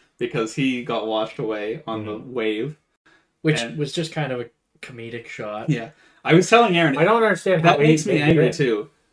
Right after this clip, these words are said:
Speaker 1: Yeah, well, that makes me angry because she, so Doctor Brand is running out to the wreckage and trying to pull the thing, and then Koopa's like, "Tar-, or is it Case or Tars that was with him?"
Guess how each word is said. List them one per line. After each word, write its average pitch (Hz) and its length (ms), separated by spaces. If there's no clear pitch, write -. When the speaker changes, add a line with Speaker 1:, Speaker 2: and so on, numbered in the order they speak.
Speaker 1:
Yeah, 220 180
well, 190 180
that 180 180
makes 240 220
me 185 100
angry 160 320
because 127 560
she, - 240
so 139 360
Doctor 151 300
Brand 143 260
is 120 100
running 123 280
out 117 220
to 127 100
the 113 320
wreckage 113 680
and 117 320
trying 120 260
to 104 60
pull 117 320
the 107 120
thing, 107 420
and 131 200
then 120 380
Koopa's 156 380
like, 135 260
"Tar-, 160 380
or 139 460
is 151 160
it - 120
Case 170 240
or - 60
Tars 113 240
that - 80
was - 120
with 98 180
him?" 113 220